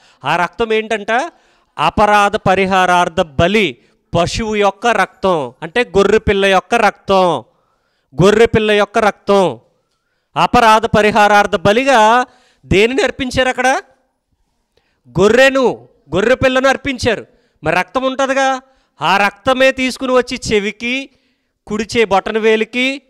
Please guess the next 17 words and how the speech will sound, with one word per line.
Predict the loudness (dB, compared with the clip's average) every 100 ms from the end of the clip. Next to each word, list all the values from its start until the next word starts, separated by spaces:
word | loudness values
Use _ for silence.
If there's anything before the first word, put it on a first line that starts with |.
| -8
కుడి | -8 -4
చెవి | -4 -4 -6
కొన | -4
మీద, | -4 -4 -2 -2 -4 _ _ -6
కుడి | -4 -2 2
కాలు | 2 2 -2 -6 _ _
బొటన | 0 0 0 0 2
వేలు | 0 0
మీద | 0 2 0 -2 _ _ -6
రక్తాన్ని | -6 -2 -2 0 -2
ప్రోక్షించారు. | -2 -4 -8 -4 -4 -4 _ _ -10
నిజానికి | -4 0 0 0 -4 -2 -2 -6 _ _ -4
ఆ | -4 -2
గొర్రె | -2 0 0
పిల్ల | 0 -2 -2
స్థానంలో | 0 0 0 0 -2 0
నువ్వు | -2 -2